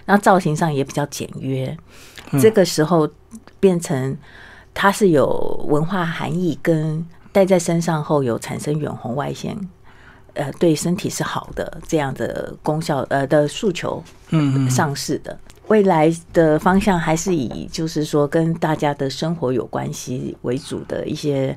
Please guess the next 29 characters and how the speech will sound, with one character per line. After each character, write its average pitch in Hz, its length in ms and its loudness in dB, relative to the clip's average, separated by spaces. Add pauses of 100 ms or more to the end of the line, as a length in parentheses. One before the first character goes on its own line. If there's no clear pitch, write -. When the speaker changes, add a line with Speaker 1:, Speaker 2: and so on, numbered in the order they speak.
(140)
Speaker 1:
饰 - 220 -6
品 131 180 -8
开 - 180 -6
发。 - 320 -6 (320)
Speaker 2:
嗯。 127 160 0
Speaker 1:
嗯， 135 460 -2 (100)
其 226 160 2
实 262 80 4
我 156 240 10
比 165 120 -2
较 185 120 4
关 196 240 6
注 190 140 4
的 156 120 4
是 156 180 -4
银 147 200 -2
发 - 240 -2 (100)
族。 - 160 -10 (440)
Speaker 2:
嗯， 135 180 0 (100)
老 117 140 -4
人 151 220 8
家 127 80 6
的。 123 60 4
Speaker 1:
对， - 280 -2
Speaker 2:
嗯。 143 60 0
Speaker 1:
老 147 160 4
人 170 160 2
家 147 220 4
的。 135 360 0